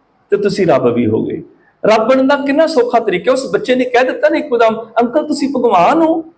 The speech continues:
ਕਿਉਂਕਿ ਮੈਂ ਭਗਵਾਨ ਨੂੰ ਕਿਹਾ ਸੀ ਮੈਨੂੰ ਬੂਟ ਚਾਹੀਦੇ ਨੇ ਤੇ ਤੁਸੀਂ ਬੂਟ ਲਿਆ ਕੇ ਦੇਤੇ, ਫਿਰ ਤੁਸੀਂ ਭਗਵਾਨ ਹੋਏ ਨਾ।"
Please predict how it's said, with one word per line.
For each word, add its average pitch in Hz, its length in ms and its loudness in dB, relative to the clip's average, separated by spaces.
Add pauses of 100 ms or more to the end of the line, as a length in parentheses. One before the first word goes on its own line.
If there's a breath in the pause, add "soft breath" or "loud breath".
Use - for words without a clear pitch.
(500)
ਕਿਉਂਕਿ 269 220 0
ਮੈਂ 320 120 2
ਭਗਵਾਨ 247 440 2
ਨੂੰ 247 140 2
ਕਿਹਾ 160 220 2
ਸੀ 165 160 -2
ਮੈਨੂੰ 214 220 2
ਬੂਟ 190 200 -2
ਚਾਹੀਦੇ 196 400 2
ਨੇ 180 100 0
ਤੇ 175 240 -2
ਤੁਸੀਂ 226 280 -2
ਬੂਟ 185 300 -2
ਲਿਆ 190 160 4
ਕੇ 190 160 0
ਦੇਤੇ, 180 260 0
ਫਿਰ 208 120 0
ਤੁਸੀਂ 226 300 -2
ਭਗਵਾਨ 262 380 0
ਹੋਏ 202 140 2
ਨਾ।" 262 280 -2